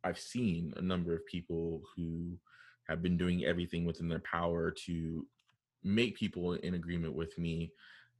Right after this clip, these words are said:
uh, feel like questioning five hundred gam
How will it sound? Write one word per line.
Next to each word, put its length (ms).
uh, 460
feel 720
like 360
questioning 600
five 280
hundred 360
gam 600